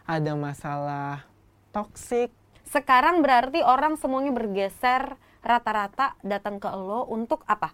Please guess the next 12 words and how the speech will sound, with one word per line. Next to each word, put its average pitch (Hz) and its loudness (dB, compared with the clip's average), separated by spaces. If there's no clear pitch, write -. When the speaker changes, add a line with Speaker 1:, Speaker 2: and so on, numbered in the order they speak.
Speaker 2:
Untuk 226 0
menceritakan 220 -4
mengenai 214 -4
permasalahan 202 -4
dampak 190 -6
covid 185 -10
nineteen 175 -6
di 175 -6
hidupnya 175 -6
atau 294 -6
biasa 170 -2
aja? 151 -14